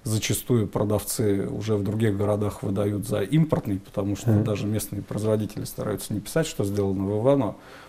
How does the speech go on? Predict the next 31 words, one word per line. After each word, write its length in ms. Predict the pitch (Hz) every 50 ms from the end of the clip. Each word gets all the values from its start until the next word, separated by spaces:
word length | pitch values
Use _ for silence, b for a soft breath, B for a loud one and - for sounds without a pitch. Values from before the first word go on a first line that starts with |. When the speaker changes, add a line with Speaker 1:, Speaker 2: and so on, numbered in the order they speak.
| B B
Speaker 1:
По 60 | -
упаковке 500 | 113 104 - 123 110 - 147 - - -
никогда 360 | 104 101 98 - 104 104 110
не 120 | 104 101 98
поймёшь, 460 | 95 - 107 101 107 110 110 101 -
что, 240 | - - - - -
что 240 | - - - - 127
это, 260 | - - - - 123 120 -
ну, 140 | - 120 113
Speaker 2:
Мгм. 100 | 107 107
Speaker 1:
действительно 500 | 107 120 - - 110 - - 185 127 95
там 240 | 98 - 107 107 110 - B B B B B B B B B B
мы 220 | B 110 110 110 98
производим. 760 | - - - 104 104 104 117 113 113 107 95 95 90 - 123 - -
И, 480 | 135 120 110 110 107 107 104 101 98 95 95 - b b b b b b b b -
э, 540 | - 92 95 98 98 98 98 98 123 - - -
много 400 | - 117 123 139 151 135 110 107
плюсов. 440 | 98 - 156 190 190 - - 117 95 - - - - -
И 160 | 123 127 127
вот 200 | 113 104 95 -
я 140 | 123 110 113
надеюсь, 340 | 110 101 98 107 117 104 -
то, 140 | - -
что 180 | - - - -
нам 280 | - 101 104 101 92 - - - -
удастся 440 | - 110 104 113 104 - - - - - - 120 113
за-, 200 | 104 104 107 101 104 - - - - - -
переманить 540 | - 98 101 101 107 110 110 107 95 - -
людей, 300 | 113 120 143 180 180 131
те, 200 | 117 - - 131
которые 460 | - - 139 - 131 123 110 101 92